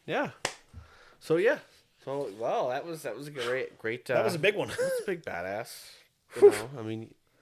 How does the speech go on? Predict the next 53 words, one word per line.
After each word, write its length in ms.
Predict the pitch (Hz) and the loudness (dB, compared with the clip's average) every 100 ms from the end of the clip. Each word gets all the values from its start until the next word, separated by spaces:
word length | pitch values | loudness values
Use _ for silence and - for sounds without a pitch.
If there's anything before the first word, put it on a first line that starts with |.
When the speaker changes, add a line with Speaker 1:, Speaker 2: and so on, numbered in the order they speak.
| _ _ - | _ _ -10
Speaker 1:
you 80 | 95 | -10
know. 260 | 87 117 - - - - - - - _ | -8 -12 -14 -20 -20 -20 -20 -20 -20 _
So 160 | - 175 | -6 0
with 80 | 170 | 4
that 200 | 175 170 | 4 4
said, 440 | - 156 185 156 | 4 6 6 4
'cause 160 | - - | -2 -8
Kevin 280 | 135 120 120 | -2 -2 0
did 100 | 110 | 0
all 180 | 104 | 0
the, 180 | 98 101 - | -2 -6 -2
all 260 | 104 110 | 0 0
the 140 | 95 - | -2 -4
wonderful 300 | 107 113 117 | -2 -2 -4
talking, 440 | 117 101 - 135 - _ 110 | -2 -2 -2 -8 -10 _ 2
uh, 240 | 113 - - | 2 2 0
I'll 140 | 131 | 0
do 120 | 120 | 0
some 180 | - 113 | -6 -2
Speaker 2:
I 20 | |
don't 80 | 117 | 2
Speaker 1:
talking 120 | 247 214 | 4 4
Speaker 2:
know 60 | |
Speaker 1:
now. 60 | 98 | 2
Speaker 2:
if 40 | 98 | 2
it's 140 | - | 2
wonderful 400 | 170 254 220 156 | 4 4 2 -4
or 200 | - 175 | -8 2
not. 160 | 190 - | 4 6
Speaker 1:
So, 520 | 170 165 151 131 120 | 8 10 8 8 6
Speaker 2:
I 60 | |
definitely 340 | 104 98 160 131 | 6 2 -2 -6
talked 300 | 160 180 - | -4 -4 -4
a 60 | |
lot. 240 | 123 120 127 | -6 -6 2
Speaker 1:
uh, 200 | 135 139 | 6 6
this 140 | 160 165 | 6 0
is 120 | 156 | 2
that 220 | 151 139 | 4 4
point 300 | - 135 131 107 | 2 -2 0 0
where, 180 | 110 | 0
you 120 | 104 104 | 0 -2
know, 100 | 98 | -4
we 100 | 107 | -6
tell 180 | - 117 | -2 -2
you, 100 | 110 | 0
"Hey, 520 | 107 117 110 107 101 - | 0 0 2 2 0 -2
go 100 | 110 | -2
check 240 | 131 117 | -2 -4
us 120 | 113 | -2
out 200 | 110 110 | 0 2
on 220 | 104 95 | 0 -2
the, 120 | 92 | -2